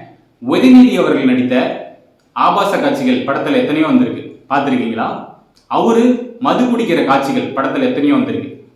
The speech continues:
பார்த்திருக்கீங்களா? அதை பத்தி எல்லாம் கேட்கறதுக்கு உங்களுக்கு தெம்பு இருக்கா, திராணி இருக்கா?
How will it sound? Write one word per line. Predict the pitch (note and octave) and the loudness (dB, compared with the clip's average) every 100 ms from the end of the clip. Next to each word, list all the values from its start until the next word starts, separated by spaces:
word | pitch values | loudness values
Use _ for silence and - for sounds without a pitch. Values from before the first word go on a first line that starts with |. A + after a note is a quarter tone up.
| - | -6
பார்த்திருக்கீங்களா? | C#3 C#3+ A#2+ G#2+ G#2+ C#3+ F3+ - - - - | -4 -2 -4 -4 -2 -2 -2 -6 -14 -16 -6
அதை | - G#3+ | -4 -2
பத்தி | G#3+ G3 | -2 -2
எல்லாம் | F#3 D3+ | -4 -2
கேட்கறதுக்கு | C#3 D3 C3+ | -4 -4 -2
உங்களுக்கு | B2+ B2 A#2+ D3 | 2 2 2 -2
தெம்பு | E3 E3 | -2 0
இருக்கா, | C3 A#2 D3+ - - - - - | -2 0 -2 -2 -8 -16 -18 -4
திராணி | D3 F#3 D#3 | 0 2 2
இருக்கா? | B2 - | 0 0